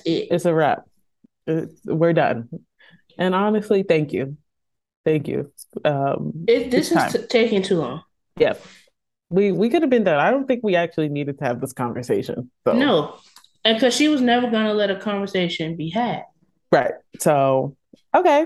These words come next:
Speaker 2: cool. We're all on the same page, so this, this is over.
Speaker 1: Yeah.
Speaker 2: Great.
Speaker 1: I feel like we're gonna see her on the next season of Single Life.
Speaker 2: Oh, yeah, with that man. What's his name? Bobby?
Speaker 1: Yes,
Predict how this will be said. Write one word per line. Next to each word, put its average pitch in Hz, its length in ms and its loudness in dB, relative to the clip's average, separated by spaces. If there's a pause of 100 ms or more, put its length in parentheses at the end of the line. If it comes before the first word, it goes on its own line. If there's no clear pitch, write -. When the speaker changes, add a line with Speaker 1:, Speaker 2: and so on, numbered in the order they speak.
Speaker 2:
cool. 254 380 4
We're 202 160 4
all 185 220 4
on 196 60 0
the 214 60 -6
same 233 280 -2
page, 262 320 2
so 233 120 -2
this, 180 200 -2 (120)
this 165 180 -4
is 220 140 -4 (220)
over. 139 680 4 (300)
Speaker 1:
Yeah. 151 320 2
Speaker 2:
Great. 160 300 0
Speaker 1:
I 202 160 4
feel 254 140 2
like 254 180 4
we're 190 120 2
gonna 190 220 2
see 185 200 0
her 180 120 0
on 165 160 0
the 160 80 -2
next 156 320 -4
season 156 260 -4
of 143 100 -6
Single 131 320 -4
Life. 135 440 -6 (540)
Speaker 2:
Oh, 285 100 4
yeah, 339 200 4
with 233 140 -2
that 269 140 2
man. 170 440 0
What's 269 140 -4
his 277 40 0
name? 175 160 -2
Bobby? 311 320 2 (480)
Speaker 1:
Yes, - 160 -10